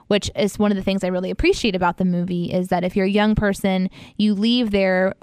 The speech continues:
wanting something with your mom or wanting something with your parent or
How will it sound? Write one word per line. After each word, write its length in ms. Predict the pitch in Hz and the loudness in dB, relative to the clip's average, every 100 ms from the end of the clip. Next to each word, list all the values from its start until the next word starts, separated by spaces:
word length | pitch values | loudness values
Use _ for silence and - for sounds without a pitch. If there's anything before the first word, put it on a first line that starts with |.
| - | -14
wanting 640 | 214 202 196 214 226 214 190 | -4 2 4 6 4 2 0
something 400 | 202 185 180 175 | 0 0 0 -2
with 160 | 185 | -2
your 100 | 180 | -2
mom 420 | 180 185 196 175 | 0 2 2 0
or 80 | 175 | 0
wanting 400 | 185 202 208 208 | 2 2 2 0
something 300 | - 196 190 | 0 -2 0
with 160 | 185 - | -2 -2
your 100 | 170 | -4
parent 460 | - 214 208 208 - | -2 0 2 0 0
or 300 | 185 180 | -2 0